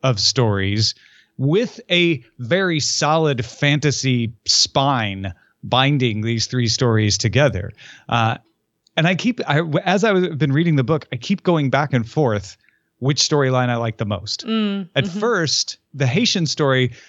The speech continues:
Speaker 1: felt the most straightforward,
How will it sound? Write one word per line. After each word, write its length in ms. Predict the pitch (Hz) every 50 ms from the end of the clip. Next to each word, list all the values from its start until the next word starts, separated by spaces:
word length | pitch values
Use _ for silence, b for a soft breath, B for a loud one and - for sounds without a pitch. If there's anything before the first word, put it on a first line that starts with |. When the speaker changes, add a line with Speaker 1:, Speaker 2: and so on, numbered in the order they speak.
| B B
Speaker 1:
felt 420 | B - - 190 170 165 160 160 127
the 60 | 147
most 840 | 143 143 143 139 139 135 131 - - - - - - - - - - _ _ _ _ _ _ _ _ _ _ _ _ _ _ _ -
straightforward, 880 | - - - 151 156 151 143 - 131 127 127 127 139 147 147 143